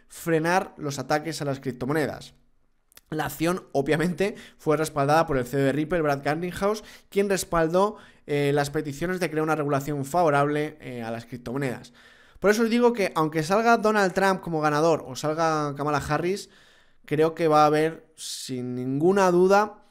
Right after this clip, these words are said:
vamos a tener, eh, un movimiento positivo en, eh, un mercado alcista de las criptomonedas, salga Donald Trump o salga Kamala Harris. Lo único que va a cambiar es que si sale como ganador Donald Trump,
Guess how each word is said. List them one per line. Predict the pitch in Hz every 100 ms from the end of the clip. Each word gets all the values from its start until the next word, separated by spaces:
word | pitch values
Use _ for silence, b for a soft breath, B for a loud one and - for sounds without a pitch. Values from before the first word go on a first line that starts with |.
| b b b -
vamos | 147 160 160
a | 143
tener, | 143 156 170 -
eh, | 143 131 131
un | 131 139 143
movimiento | 147 147 143 147 151 143
positivo | 143 139 139 135 143 151 165 165 90
en, | 127 123
eh, | 123 117
un | 131 135
mercado | 139 135 - 139 135
alcista | 123 147 139
de | 135
las | 127
criptomonedas, | 139 131 127 143 156
salga | 147 123 123
Donald | 143 135 120
Trump | 170 190 b b b
o | - 120
salga | 127 131
Kamala | 117 120 117
Harris. | 117 104 110 - - B B
Lo | 147 165
único | 208 220 208
que |
va | 196
a | 185
cambiar | 175 170 190 202
es | 156
que | 147
si | 151 143
sale | 147 143
como | 143
ganador | 139 139 139 135
Donald | 147 139 135
Trump, | 170 190